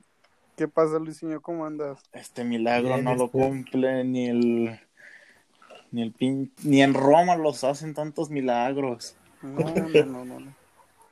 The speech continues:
Speaker 2: ¿Por qué ya está el pinche, los, el pedo de Dios y ese güey es de Jerusalén?
Speaker 1: ¿Qué,
Speaker 2: Con
Speaker 1: eh?
Speaker 2: todo respeto a Diosito.
Speaker 3: De
Speaker 2: No, ya ves que Diosito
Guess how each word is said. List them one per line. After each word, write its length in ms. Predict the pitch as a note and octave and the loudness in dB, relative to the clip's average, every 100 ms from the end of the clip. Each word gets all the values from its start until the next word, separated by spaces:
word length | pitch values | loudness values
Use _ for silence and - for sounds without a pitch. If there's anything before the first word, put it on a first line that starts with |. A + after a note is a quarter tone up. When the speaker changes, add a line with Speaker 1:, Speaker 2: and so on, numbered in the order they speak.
| _ - - - - | _ -20 -20 -8 2
Speaker 2:
¿Por 160 | D#3 | 2
qué 180 | - G3 | 6 6
ya 80 | A#3 | 6
está 200 | A#3+ B3+ | 2 -2
el 80 | B3+ | -2
pinche, 920 | B3+ B3 A#3+ C#4 C4 G3+ F3+ D#3 D3 | -2 -4 -6 -6 -2 -2 -4 -6 -4
los, 220 | C#3 C#3+ - | -2 -2 -4
el 200 | D3+ C#3 | -4 -2
pedo 300 | C#3 F3 G#3 | 2 2 4
de 140 | F3 | 2
Dios 340 | C#3+ D3+ E3+ G#3 | 2 0 0 0
y 180 | F#3+ E3+ | 0 0
ese 220 | E3+ F#3+ | 0 -4
güey 280 | F3 F3+ F3+ | -2 0 0
es 100 | F3 | -2
de 100 | F#3 | -2
Jerusalén? 640 | E3 C#3+ B2+ G#2+ G#2+ D#3 _ _ _ _ _ - _ _ _ _ _ _ _ - - - - | 0 0 0 -2 -4 -10 _ _ _ _ _ -20 _ _ _ _ _ _ _ -12 -10 -10 2
Speaker 1:
¿Qué, 200 | A#3 A#3 | 2 4
Speaker 2:
Con 120 | B2 | 4
Speaker 1:
eh? 20 | |
Speaker 2:
todo 140 | C#3 D3 | 4 4
respeto 400 | C#3+ C#3+ C#3 D3+ | 2 2 4 4
a 40 | |
Diosito. 440 | C#3 B2+ B2 A#2+ - _ _ - - - D5+ - - - - | 2 0 -4 -6 -10 _ _ -20 -14 -14 -14 -14 -2 0 2
Speaker 3:
De 280 | - B2+ B2+ F#4+ - - _ _ _ _ _ _ _ _ _ _ _ _ _ _ _ _ _ _ _ _ _ - - - - | 6 6 6 4 -4 -18 _ _ _ _ _ _ _ _ _ _ _ _ _ _ _ _ _ _ _ _ _ -10 -8 -8 -6
Speaker 2:
No, 420 | C#3+ D3+ D#3+ C3 | 2 4 4 4
ya 140 | C#3+ | 4
ves 180 | E3+ E3+ | 4 2
que 560 | F#3 F3+ F3 D3+ B2 A#2 | 0 0 0 -2 -2 -2
Diosito 520 | C3 B2+ C#3 E3+ | -2 -2 -4 -6